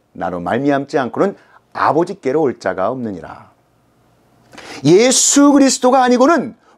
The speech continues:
본향인 하늘 나라를 찾을 수 없습니다. 스스로를 방어할 능력도 없습니다. 스스로 살아갈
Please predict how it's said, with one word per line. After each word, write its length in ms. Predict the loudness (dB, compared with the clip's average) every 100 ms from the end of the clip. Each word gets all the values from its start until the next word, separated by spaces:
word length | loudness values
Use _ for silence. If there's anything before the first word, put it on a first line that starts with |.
| -12
본향인 580 | -2 2 2 2 -2 -6 -18
하늘 480 | -12 -4 0 0 2
나라를 460 | 0 2 2 0 -4 _ _
찾을 340 | -14 -8 -4 -2
수 260 | -2 0
없습니다. 580 | 0 -2 -12 -12 -14 -18 _ _ _ _ -16
스스로를 800 | -6 0 0 2 4 4 2 -2
방어할 560 | -8 -2 2 2 0 -4
능력도 1080 | -10 -6 -2 -2 -2 _ -2 0 -2 -4 -6
없습니다. 680 | -6 -6 -10 -8 -12 -16 _ _ _ _ -8
스스로 540 | -2 0 2 0 -2 _
살아갈 480 | -16 -6 -2 -2 -2